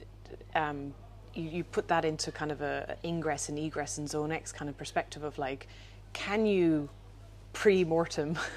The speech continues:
<laughs> not post-mortem, but pre-mortem that, you know, you, you see your arrival, they arrive at the train station, they come to the venue.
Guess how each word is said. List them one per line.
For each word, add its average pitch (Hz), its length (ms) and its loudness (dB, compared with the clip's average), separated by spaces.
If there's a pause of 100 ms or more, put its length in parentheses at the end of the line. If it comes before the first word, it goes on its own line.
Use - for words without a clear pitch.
(280)
<laughs> - 440 4
not - 200 4
post-mortem, 180 560 4
but - 160 -8
pre-mortem 190 600 4
that, 151 160 2
you 160 80 -2
know, 160 80 2
you, 156 240 0
you 160 140 -6
see 196 220 0
your 165 260 8
arrival, 156 340 6
they 139 120 2
arrive 139 240 0
at 147 40 -10
the - 60 -14
train 156 220 -2
station, 147 320 0
they 147 80 -6
come 151 160 -6
to 143 100 -10
the 143 60 -8
venue. 151 180 0